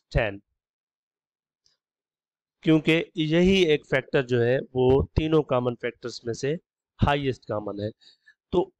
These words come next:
अब तीन तरीकों से जो है आप factors, highest common factor निकाल सकते हैं एचसीएफ़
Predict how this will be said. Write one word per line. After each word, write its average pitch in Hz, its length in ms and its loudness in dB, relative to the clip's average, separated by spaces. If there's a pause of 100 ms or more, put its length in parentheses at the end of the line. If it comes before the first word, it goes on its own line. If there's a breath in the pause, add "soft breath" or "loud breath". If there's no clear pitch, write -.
अब 185 280 -2 (180)
तीन 226 220 -2
तरीकों 214 380 -2
से 185 140 -8
जो 175 120 -4
है 175 60 4
आप 151 180 2 (120)
factors, 151 420 -2 (600)
highest 143 460 -4
common 143 360 0
factor 135 300 -2
निकाल 131 360 -2
सकते - 320 -10
हैं 117 160 -4
एचसीएफ़ 120 440 -6